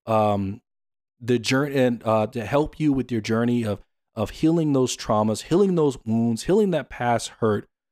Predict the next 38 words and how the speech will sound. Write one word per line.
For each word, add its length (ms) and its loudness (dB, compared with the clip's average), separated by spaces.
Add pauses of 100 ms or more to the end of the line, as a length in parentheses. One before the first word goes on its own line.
(280)
Because 600 0 (260)
if 240 -4
we 260 0
are 140 2
going 240 0
to 160 -2
be 160 2
the 120 2
leaders 680 2
of 140 -2
our 160 -4
families, 680 0 (260)
we 160 2
can't 400 -2
allow 640 -2
our 260 2
actions 800 0 (640)
and 180 -2
what 160 -2
we 140 2
do 300 4
to 60 2
be 140 -2
dictated 680 0
by 180 -2
the 120 -6
fear 540 2
or 360 -6
hurt 300 2
and 180 -4
pain 500 0
from 200 -2
our 140 -4
past. 720 -4 (640)
And 180 -2
so 460 0
make 300 2
sure 520 2